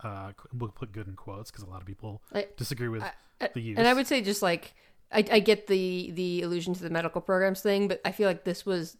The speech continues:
Speaker 2: different, is another level because it's torture.
Speaker 1: It is another level. Yeah, I mean,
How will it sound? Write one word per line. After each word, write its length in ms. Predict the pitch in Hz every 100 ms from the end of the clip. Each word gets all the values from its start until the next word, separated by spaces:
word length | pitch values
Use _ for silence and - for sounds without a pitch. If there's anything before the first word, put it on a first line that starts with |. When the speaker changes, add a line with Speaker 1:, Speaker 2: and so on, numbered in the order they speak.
| -
Speaker 2:
different, 420 | 160 151 180 185 - - _ _ -
is 200 | 190 180
another 300 | 160 170 175
level 300 | 160 175 240
because 280 | 226 214 180
it's 240 | 180 - -
torture. 440 | - - 180 - 131
Speaker 1:
It 20 |
is 60 | 117
another 240 | 107 95
level. 300 | 95 92 - _ _ _
Yeah, 220 | 151 107 101
I 80 |
mean, 160 | 143 139